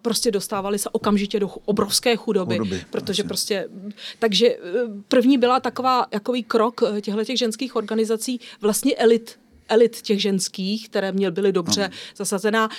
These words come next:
Speaker 1: naučit, eh, ženy pracovat nebo jít dát možnost toho, aby měly výdělek. To sebou nese nutnost vzdělávání,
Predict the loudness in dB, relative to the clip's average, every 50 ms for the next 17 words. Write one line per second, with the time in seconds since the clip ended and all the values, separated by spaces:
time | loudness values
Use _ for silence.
0 | -14 -10 -4 -2 -2 2 2 2 2 2 2 2 2 0 0 0 -2 -4 -2 -2
1 | -2 0 0 0 0 2 2 4 4 4 2 0 0 -4 -4 -4 -4 -2 -2 0
2 | 0 0 0 0 0 0 2 2 2 2 2 0 -4 -4 -4 -2 0 2 2 0
3 | 0 0 0 0 0 0 0 0 -2 -2 -4 -4 -4 -2 0 2 2 2 4 2
4 | 2 2 0 -2 0 0 0 0 0 -2 -6 -12 -20 -18 -16 -16 -16 -16 -14 _
5 | 0 0 2 2 2 2 0 0 0 0 0 0 0 0 0 2 2 2 2 2
6 | 2 0 -2 -2 -2 0 2 2 4 4 4 2 2 0 -2 -4 -6 -6 -6 -6
7 | -6 -6